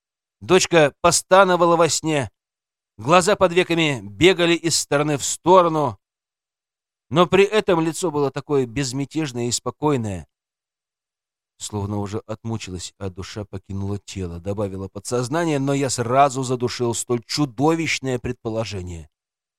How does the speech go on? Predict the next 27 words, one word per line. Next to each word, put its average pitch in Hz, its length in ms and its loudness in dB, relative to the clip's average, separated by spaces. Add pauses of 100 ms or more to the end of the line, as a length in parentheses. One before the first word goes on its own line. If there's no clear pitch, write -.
(760)
Бред! 104 600 -8 (380)
Не 139 180 0
может 160 480 0
этого 165 320 0
быть! 135 340 -4
Не 180 140 2
может! 131 340 0
Девочка 165 420 0
дышит! 139 460 -2 (1120)
Грудная 139 440 -2
клетка 123 400 -4
вздымается 113 720 -2
и 131 200 -6
опадает, 92 640 -6 (140)
вздымается 117 720 -6
и 123 180 -8
опадает, 101 500 -6
вверх-вниз. 107 960 -6 (2500)
Кристина 190 460 2
дышала 185 340 0
нервно, 147 720 0
не 127 140 -4
так, 170 180 0
как - 160 -10
обычно, 143 440 -2
до 110 100 -4
болезни. 110 680 -2